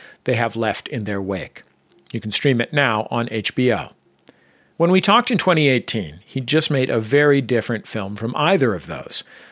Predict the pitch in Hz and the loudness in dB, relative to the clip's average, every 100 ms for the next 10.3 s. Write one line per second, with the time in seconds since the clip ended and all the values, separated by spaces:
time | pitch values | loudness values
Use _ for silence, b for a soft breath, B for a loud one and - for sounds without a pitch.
0 | B - 120 214 254 143 98 - - - | B -6 -2 0 2 2 0 -10 -12 -20
1 | - 143 147 143 - 120 127 156 190 185 | -2 4 4 2 -4 -2 0 2 0 -2
2 | - 131 135 127 104 90 - - - - | 0 0 0 0 -4 -8 -8 -8 -8 -10
3 | _ _ 180 170 127 - 131 117 98 101 | _ _ -4 -2 -2 0 0 -2 -6 -8
4 | 80 87 87 139 - - 135 131 185 175 | -8 -8 -4 -4 -2 -2 2 2 2 2
5 | - 143 131 117 110 165 - - 170 160 | 2 4 4 2 0 0 -2 0 0 2
6 | 147 135 120 - 117 113 113 117 113 - | 0 0 0 -4 -4 -2 -2 -2 -4 -4
7 | 110 95 95 113 139 147 123 135 123 117 | -4 -4 -6 -4 -4 -2 -2 -2 -2 -2
8 | - 190 190 120 - - B B B - | 0 2 2 0 -6 -14 B B B -4
9 | 127 131 139 - 139 127 117 - 185 123 | 0 2 2 2 2 2 2 2 0 0
10 | 85 - | -4 -10